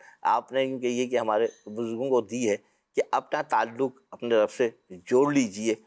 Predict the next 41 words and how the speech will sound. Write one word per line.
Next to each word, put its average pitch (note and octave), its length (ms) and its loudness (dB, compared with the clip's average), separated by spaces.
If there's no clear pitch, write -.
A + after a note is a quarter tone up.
وہ D#3+ 100 2
جو G#3 120 0
قلب F3 380 -2
کا F3+ 160 2
سکون F3+ 600 0
ہے C#3 160 4
وہ B2+ 200 0
آپ B2+ 200 0
کے D3+ 60 -2
چہرے C3 400 2
سے C#3 180 0
بھی B2 180 -4
عیاں A2 280 2
ہونے G#2+ 280 0
لگے A2 300 2
گا، A#2+ 120 2
جو D#3+ 100 -2
عبادت D#3 580 0
کا F3 140 0
نور C#3+ 460 2
ہے C3 220 2
وہ D#3+ 140 0
آپ C#3+ 320 4
کے E3+ 100 -2
قلب D#3+ 360 -4
پر، C3+ 160 0
وہ D#3 120 2
انشاءاللہ C#3 360 0
آپ B2 220 0
کے D3 80 0
چہرے C#3+ 380 0
سے D3 160 0
بھی C3 160 -4
عیاں B2+ 280 2
ہوگا۔ C3+ 260 2
اور - 400 -4
آپ D#3 180 0
جب G#3 100 2
عبادت D#3 440 0
کریں F#3+ 280 0
گے، E3+ 140 2